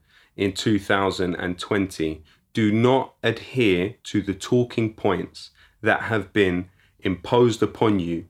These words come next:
disingenuously. You will be in a situation where constantly you have to answer questions about non-issues.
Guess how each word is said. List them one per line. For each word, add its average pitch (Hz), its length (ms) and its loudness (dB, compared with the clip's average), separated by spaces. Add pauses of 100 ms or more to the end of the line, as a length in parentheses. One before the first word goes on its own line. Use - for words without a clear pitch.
(240)
disingenuously. 92 1160 -2 (400)
You 95 280 -2
will 131 400 6
be 143 580 4
in 110 160 4
a 107 60 0
situation 95 920 0 (240)
where 87 200 2
constantly 101 1000 0 (220)
you 95 140 -4
have 143 340 -4
to 127 100 0
answer 113 440 0
questions - 680 -4 (220)
about 95 420 0
non-issues. 98 1600 -2